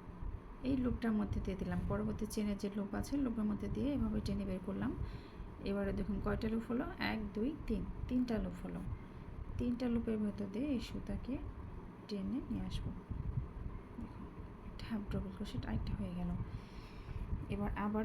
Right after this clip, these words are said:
এইভাবে নিলাম, নিয়ে এইভাবে তিনটা লুপ, তিনটা লুপের মধ্যে দিয়ে দিলাম, আবারও প্যাচ দিয়ে পরের চেনের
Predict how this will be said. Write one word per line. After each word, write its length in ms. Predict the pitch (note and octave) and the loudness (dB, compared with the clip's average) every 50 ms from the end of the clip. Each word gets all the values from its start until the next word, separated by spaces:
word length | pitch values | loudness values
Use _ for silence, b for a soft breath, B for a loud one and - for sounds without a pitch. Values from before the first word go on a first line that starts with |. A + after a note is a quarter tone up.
| A3+ G#3+ | 6 4
এইভাবে 260 | G#3 G#3+ G#3+ G#3 G#3 G3+ G3 | 4 4 4 4 4 2 2
নিলাম, 260 | F#3+ F#3+ G3 G#3 B3+ E4 - - B B B B B B B B - - - - - - - - - - - - - - - - - - - - - - - - - - - - - - - - - - - - - G3+ F#3+ | 2 2 2 4 2 2 0 -4 B B B B B B B B -6 -6 -4 -2 -4 -4 -4 -6 -6 -4 -4 -2 -4 -4 -6 -8 -10 -10 -12 -12 -14 -14 -14 -14 -14 -14 -14 -12 -10 -10 -10 -10 -8 -10 -8 -6 -4 -2 -2
নিয়ে 240 | G3 G3 G3+ A#3+ D4+ - - - - - - - - - - - - - - - - - - - E3 | -2 0 0 0 0 0 -2 -6 -6 -4 -4 -4 -4 -4 -4 -6 -4 -2 -2 0 0 0 0 2 0
এইভাবে 440 | D#3+ - - G3+ G3+ G3 F#3+ A3 C4+ D#4+ - - - - - - - - - | 0 0 0 -2 -2 -2 0 0 0 -2 -2 -6 -8 -8 -8 -4 -4 -4 -2
তিনটা 340 | G#3+ G3 F#3+ G3 - G3+ G3 F#3+ G3+ | -2 -2 -2 -2 -2 -2 0 2 2
লুপ, 180 | A3 C#4 E4 - - - - - - - - - - - - - - - - - - - - - - - - - - - - - - | 2 2 0 -2 -4 -6 -6 -6 -4 -4 -4 -4 -4 -6 -6 -8 -6 -6 -6 -4 -4 -4 -6 -6 -8 -8 -8 -10 -6 -4 -4 -2 -2
তিনটা 300 | G#3+ G3+ F#3+ F#3+ G3+ G3+ G3+ | -2 -2 0 0 0 0 2
লুপের 240 | G3 F#3+ F#3+ F#3+ F#3+ F#3 | 0 -2 -2 0 0 0
মধ্যে 200 | F3+ F3+ F3+ G3 F#3+ | 0 0 -2 -2 0
দিয়ে 140 | F#3+ F#3 F#3 F#3 | 0 0 0 0
দিলাম, 240 | F#3 F#3+ G3+ A#3+ D#4 - - - - - - - - - - - - - - - - - - - - - - - - - - - - G3+ G3 | 0 0 0 0 0 -2 -4 -4 -4 -4 -4 -4 -6 -8 -8 -8 -6 -6 -6 -6 -6 -4 -2 -2 -2 -2 0 6 6 6 6 6 2 2 2
আবারও 260 | F#3+ G3 G3+ A3 A#3 A3+ | 4 4 4 4 4 2
প্যাচ 180 | G#3 G3 F#3+ F3+ - - - | 2 2 0 0 -2 -2 0
দিয়ে 240 | F#3+ F#3+ G3 A3 B3+ D4 - - - - - - - - - - - B B B B B B B B B - - - - - - - - | 2 4 4 6 6 4 2 0 -6 -8 -8 -8 -6 -6 -6 -6 -6 B B B B B B B B B -10 -8 -8 -8 -8 -8 -6 -4
পরের 480 | G#3 G3 G3 G3 G#3 A3 A#3+ C4+ D4+ D#4+ - - - - - - - - - - - - - | -2 0 0 2 2 2 2 2 0 0 -2 -2 -4 -4 -4 -4 -4 -4 -6 -8 -10 -10 -4
চেনের 560 | - A3 G#3 G3+ G3 G3 G3 G3+ G#3 A#3+ C#4+ | -2 -2 0 0 0 -2 -2 0 2 2 2